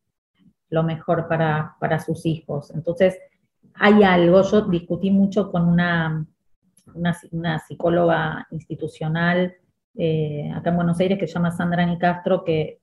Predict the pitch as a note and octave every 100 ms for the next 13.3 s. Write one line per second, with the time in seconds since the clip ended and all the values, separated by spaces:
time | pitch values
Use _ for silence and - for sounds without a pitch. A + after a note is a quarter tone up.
0 | _ _ _ - D#3+ - - E3+ E3 F3
1 | F#3 F3+ D#3 D#3 F3+ F3 E3+ E3 F3 F3
2 | E3+ E3+ E3+ E3 E3+ E3+ E3+ - F3+ F3+
3 | F#3 D#3+ F3 D#3+ D#3 E3 D#3+ D3+ C#3+ _
4 | _ _ _ - - _ _ _ _ _
5 | _ _ E3 E3 F3 E3+ F3+ E3 E3 D#3+
6 | - F3 E3+ E3 D#3 D#3 D3+ D3 - G3+
7 | G3+ G3+ A3 - D3+ - _ _ _ -
8 | _ _ - _ - D#3+ D3+ D3 D3+ D3
9 | - D#3 D3 D3 - D3 F3+ F#3 F#3 E3
10 | D#3 E3 - D#3+ D#3 - F#3+ G#3 A#3 -
11 | D#3+ D#3 - - E3 D#3 D3+ D3 D#3+ D3
12 | E3 D#3 D#3+ F3+ F3+ E3+ - D#3+ E3+ E3+
13 | F#3 F#3 F#3